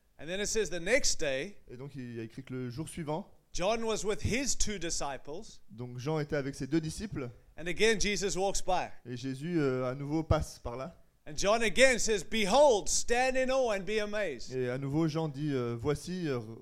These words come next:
Speaker 2: euh, soyez émerveillés. »
Speaker 1: And the amazing thing
Speaker 2: Et la chose, euh, incroyable,
Speaker 1: is when his two disciples
Speaker 2: c'est quand ses deux disciples à lui, euh, à Jean,
Speaker 1: heard what he saw,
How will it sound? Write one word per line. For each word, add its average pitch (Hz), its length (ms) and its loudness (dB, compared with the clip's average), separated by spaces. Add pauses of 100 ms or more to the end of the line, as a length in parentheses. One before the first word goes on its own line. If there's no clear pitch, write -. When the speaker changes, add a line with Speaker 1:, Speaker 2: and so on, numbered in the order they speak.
(100)
Speaker 2:
euh, 120 140 -6
soyez 151 320 0
émerveillés. » 151 500 0 (800)
Speaker 1:
And - 120 -6
the 185 60 -2
amazing 247 440 4
thing 196 340 -2 (320)
Speaker 2:
Et 117 60 -8
la 117 100 -4
chose, 131 260 -6
euh, 120 220 -4
incroyable, 139 600 0 (180)
Speaker 1:
is 185 200 -2
when 214 280 -2
his 262 300 0
two 262 240 2
disciples 226 720 0 (320)
Speaker 2:
c'est - 180 -10
quand 139 140 -6
ses 135 220 -8
deux 151 140 2
disciples 151 380 -6
à 120 40 -2
lui, 147 200 -6
euh, 107 220 -6
à - 20 -4
Jean, 147 220 -8 (320)
Speaker 1:
heard 262 380 6
what 240 160 2
he 254 280 -2
saw, 208 460 2